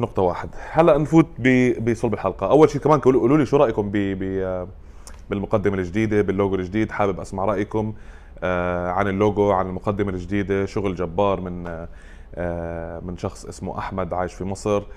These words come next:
اشتغل لي اللوجو، اشتغل لي ال-، الانترو، واشتغل لي الاوترو اللي حتشوفوها في آخر الحلقة. حبينا نبسط كتير البرنامج، ما حبينا نعلق يعني، أو حتى المقدمة،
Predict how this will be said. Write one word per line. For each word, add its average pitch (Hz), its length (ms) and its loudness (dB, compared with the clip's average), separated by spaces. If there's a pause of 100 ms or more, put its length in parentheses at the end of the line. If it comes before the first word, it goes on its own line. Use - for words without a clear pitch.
(220)
اشتغل 95 300 -4
لي 90 80 -4
اللوجو، 98 380 0
اشتغل 90 320 -6
لي 87 100 -4
ال-، 85 180 -6
الانترو، 98 800 -2
واشتغل 98 340 -4
لي 98 80 -2
الاوترو 107 520 -2
اللي 107 120 -4
حتشوفوها 98 360 -6
في 95 260 -6 (360)
آخر 95 200 -2
الحلقة. 87 380 -6
حبينا 104 380 0
نبسط 101 420 -6
كتير 123 580 2
البرنامج، 110 600 -2
ما 101 80 -6
حبينا 101 300 -4
نعلق 98 340 -6
يعني، 92 220 -8 (440)
أو 98 80 2
حتى - 220 -4
المقدمة، 107 560 -2